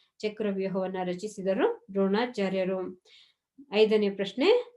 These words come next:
ತಂದೆಗೆ ಜಲಾಂಜಲಿಯನ್ನ ಯಾರು ಕೊಡಬೇಕು? ತಂದೆಗೆ ಜಲಾಂಜಲಿಯನ್ನ ಮಗನಾದವನು ಕೊಡಬೇಕು.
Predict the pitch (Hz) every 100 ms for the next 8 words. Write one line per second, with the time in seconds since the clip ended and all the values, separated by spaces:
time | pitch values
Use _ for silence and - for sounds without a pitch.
0 | - 233 302 370 320 208 190 214 285 277
1 | 247 233 208 208 185 214 262 208 202 196
2 | 196 330 480 - _ 208 220 220 202 190
3 | 185 220 233 214 202 202 196 202 320 466
4 | - _ _ 190 202 262 220 196 190 190
5 | 277 - - 208 196 185 185 185 196 196
6 | 196